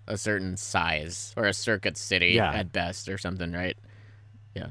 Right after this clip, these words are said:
Speaker 2: Yeah,
Speaker 1: <laughs>
Speaker 2: absolutely.
Speaker 1: Uh, for sure, for sure, for sure. Okay, which
Speaker 2: I also like that they
Speaker 1: Mm-hmm.
Speaker 2: called back to the vacant lot, too.
Speaker 1: They did, yeah. They're like, "Oh, on Vine, that, that, that vacant lot on Vine Street."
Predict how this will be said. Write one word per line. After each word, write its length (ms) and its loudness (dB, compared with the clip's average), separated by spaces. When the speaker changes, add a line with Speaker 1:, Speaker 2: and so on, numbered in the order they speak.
Speaker 2:
Yeah, 420 6
Speaker 1:
<laughs> 40 -
Speaker 2:
absolutely. 580 0
Speaker 1:
Uh, 240 -2
for 180 -2
sure, 220 -6
for 140 -8
sure, 160 -8
for 100 -10
sure. 160 -10
Okay, 240 0
which 500 6
Speaker 2:
I 40 8
also 200 8
like 140 6
that 60 6
they 60 6
Speaker 1:
Mm-hmm. 80 2
Speaker 2:
called 160 4
back 180 4
to 100 0
the 80 2
vacant 320 0
lot, 280 0
too. 320 -2
Speaker 1:
They 180 8
did, 260 10
yeah. 280 12
They're 80 8
like, 180 6
"Oh, 20 6
on 300 6
Vine, 300 8
that, 160 6
that, 100 0
that 180 2
vacant 380 4
lot 160 4
on 180 2
Vine 280 4
Street." 420 0